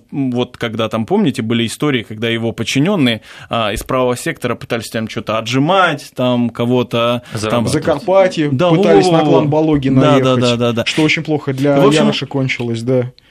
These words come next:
Speaker 1: И он за них не вписался, и вроде как по их пацанским понятиям, ну, не поступил
Speaker 3: Знаешь, ужас
Speaker 1: некрасиво.
Speaker 3: какой, целая страна в пацанских понятиях.
Speaker 1: Да, капец. Не, не, не, не.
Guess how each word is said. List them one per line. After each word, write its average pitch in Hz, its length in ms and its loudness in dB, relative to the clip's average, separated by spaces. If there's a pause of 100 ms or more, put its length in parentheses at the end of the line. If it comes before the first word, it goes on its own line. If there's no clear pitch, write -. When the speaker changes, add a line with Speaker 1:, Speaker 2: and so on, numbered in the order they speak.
(140)
Speaker 1:
И - 60 0
он 208 260 2
за 160 260 -4
них 202 200 0
не 202 60 0
вписался, 220 640 -2
и - 140 -4
вроде 160 340 0
как 143 240 -8
по 147 240 2
их 147 160 0
пацанским 143 540 -2
понятиям, 131 720 0
ну, 131 220 2
не 127 460 2
поступил 135 480 -2
Speaker 3:
Знаешь, 117 500 0
ужас 131 160 4
Speaker 1:
некрасиво. 113 320 -2
Speaker 3:
какой, 104 220 -4
целая 127 240 -2
страна 143 300 -4
в - 60 -8
пацанских - 500 -8
понятиях. 104 460 -16
Speaker 1:
Да, 123 140 -2
капец. - 540 -8
Не, 139 260 2
не, 143 220 2
не, 156 200 2
не. 151 280 2